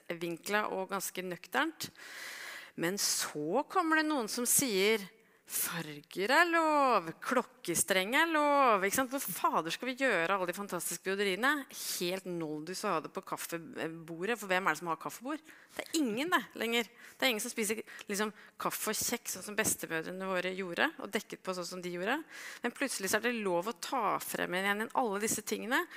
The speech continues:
Og det som er så fantastisk med Fabric, og jeg er ikke betalt for å reklamere,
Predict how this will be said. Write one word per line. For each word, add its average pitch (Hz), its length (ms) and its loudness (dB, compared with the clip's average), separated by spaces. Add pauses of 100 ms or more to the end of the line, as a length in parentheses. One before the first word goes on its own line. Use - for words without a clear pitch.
(300)
Og 220 80 -4
det 214 240 6
som 220 80 4
er 202 80 4
så 185 140 -6
fantastisk 190 500 -2
med - 80 -4
Fabric, 190 400 0
og 220 60 8
jeg 214 80 6
er - 20 -8
ikke 190 160 -6
betalt 160 240 -2
for - 80 -2
å 180 80 -2
reklamere, 180 400 0